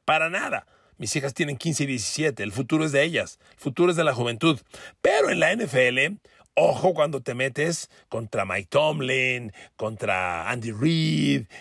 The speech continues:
contra Bill Belichick. Esos viejos lobos de mar son bravos. Entonces, Brandon Staley, head coach de los Chargers, yo el año pasado lo vi con unas decisiones, ay,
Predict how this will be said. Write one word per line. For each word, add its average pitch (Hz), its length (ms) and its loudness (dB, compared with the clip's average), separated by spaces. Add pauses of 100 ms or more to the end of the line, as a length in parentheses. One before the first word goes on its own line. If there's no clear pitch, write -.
contra 131 240 -2
Bill 113 160 -6
Belichick. 135 880 0
Esos 202 300 0
viejos 185 400 2
lobos 156 260 2
de 127 80 0
mar 117 340 0
son 113 220 -6
bravos. 196 640 -2 (240)
Entonces, 170 360 0
Brandon 359 380 2
Staley, 175 500 2
head 160 280 0
coach 196 240 6
de 170 80 4
los 143 160 -2
Chargers, 139 580 2 (240)
yo 180 80 6
el 220 100 4
año 247 100 -2
pasado 190 320 4
lo 180 120 4
vi 170 340 2 (260)
con 160 180 2
unas 214 260 6
decisiones, 175 800 2
ay, 196 640 4